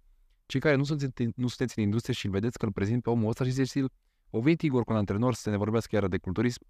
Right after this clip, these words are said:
Omul ăsta este mult mai mult decât atât. Și omul ăsta,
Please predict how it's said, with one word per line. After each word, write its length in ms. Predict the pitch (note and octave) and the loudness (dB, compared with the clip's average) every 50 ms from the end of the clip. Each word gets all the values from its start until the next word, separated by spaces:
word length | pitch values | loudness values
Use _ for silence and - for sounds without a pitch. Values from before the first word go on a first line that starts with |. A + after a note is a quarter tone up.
| - _ | -20 _
Omul 380 | - - G2 A#2 C#3+ D3+ C#3 | -10 -2 0 2 4 4 4
ăsta 200 | C#3 D3 C#3 - | 4 2 2 0
este 180 | B2+ A#2 - A2 | -2 0 0 0
mult 120 | G#2 G#2+ | 2 2
mai 80 | A2+ A2 | 2 2
mult 140 | G2 F#2+ F#2+ | 2 0 0
decât 240 | F2 E2 - E2+ D#2+ | 0 -2 -2 -4 -6
atât. 280 | D#2+ - - F2 - - - - _ _ _ _ _ _ _ _ _ _ _ _ _ _ _ - | -6 -4 -6 -6 -6 -8 -16 -20 _ _ _ _ _ _ _ _ _ _ _ _ _ _ _ -14
Și 240 | - - - - G#2+ | -10 -8 -4 -2 -2
omul 280 | G#2+ A2+ B2+ A#2+ A2+ | 0 0 2 2 2
ăsta, 580 | A#2 A#2+ A#2+ - - - A2+ G#2+ G#2 G2+ F#2+ | 2 2 0 -2 -2 0 2 4 4 4 2